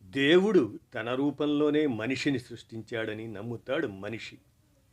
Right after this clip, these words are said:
మనుషులు రాసుకున్న మత సాహిత్యంలో దేవుడు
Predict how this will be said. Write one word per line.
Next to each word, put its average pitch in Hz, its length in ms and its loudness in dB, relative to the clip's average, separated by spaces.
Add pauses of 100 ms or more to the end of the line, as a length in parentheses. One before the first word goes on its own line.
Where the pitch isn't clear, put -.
(800)
మనుషులు 147 720 4
రాసుకున్న 131 840 -2 (260)
మత 123 500 -4
సాహిత్యంలో 113 960 -6 (680)
దేవుడు 127 880 4